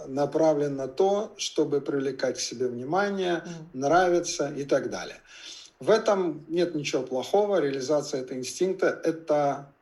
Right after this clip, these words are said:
Speaker 1: нормально. А раз этот инстинкт есть, а все инстинкты заложены Богом, то это значит богоугодное дело.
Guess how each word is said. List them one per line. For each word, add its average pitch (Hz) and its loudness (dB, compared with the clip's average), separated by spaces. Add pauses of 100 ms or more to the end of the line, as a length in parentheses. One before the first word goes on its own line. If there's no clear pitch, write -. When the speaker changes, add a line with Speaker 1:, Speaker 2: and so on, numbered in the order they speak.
(120)
Speaker 1:
нормально. 139 -2 (100)
А 123 -2
раз 139 0
этот - -4
инстинкт 143 -4
есть, 214 2
а 127 0
все 143 2
инстинкты 127 -6
заложены 120 -2
Богом, 196 0 (360)
то 185 2
это 180 2
значит 147 0
богоугодное 123 0
дело. 95 -10